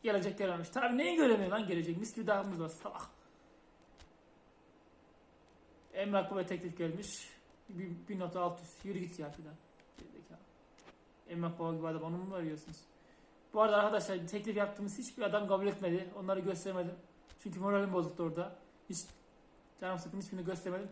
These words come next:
Tekrardan teklif ediyor San Maximem'e. Şöyle iyice bastık her şeyi. Bu adam istiyorum ya. Bu adam gelirse ki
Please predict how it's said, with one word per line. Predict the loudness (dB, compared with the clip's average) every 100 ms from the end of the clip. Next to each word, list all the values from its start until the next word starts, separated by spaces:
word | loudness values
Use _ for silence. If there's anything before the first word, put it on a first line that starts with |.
| 0
Tekrardan | 4 6 6
teklif | 2 -2 -2
ediyor | -4
San | -2 -2
Maximem'e. | -2 -4 -4 -4 -4 -8 -18 -20 -20 -20 -20 -20 -20 -20 -12
Şöyle | -10 -8 0
iyice | 6 8
bastık | 8 6 0
her | 0
şeyi. | 0 -2 -2 -8 -20 -20 -20 -20 -20 -14 0
Bu | 4
adam | 4 4
istiyorum | 2 0 0 0
ya. | 4
Bu | 6
adam | 6 4
gelirse | 2 0 -4
ki | -8